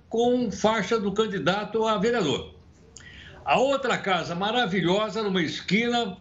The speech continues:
com candidato a prefeito de São Paulo. Aí eu fiquei pensando aqui com meus botões o seguinte: onde será que esses caras arrumaram grana pra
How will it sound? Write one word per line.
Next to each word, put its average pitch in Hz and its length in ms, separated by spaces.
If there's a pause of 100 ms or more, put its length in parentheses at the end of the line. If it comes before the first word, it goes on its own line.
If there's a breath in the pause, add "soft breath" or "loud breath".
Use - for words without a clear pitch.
com 214 160
candidato 220 1080
a 214 180
prefeito 202 520
de - 40
São 190 160
Paulo. 101 320
Aí 254 140
eu 285 80
fiquei 269 200
pensando 208 380
aqui 214 140
com - 80
meus 190 180
botões 160 360
o - 20
seguinte: 92 420 (480 loud breath)
onde 214 360
será 160 420
que 170 140
esses 135 260
caras 165 300
arrumaram 127 580
grana 170 340
pra - 300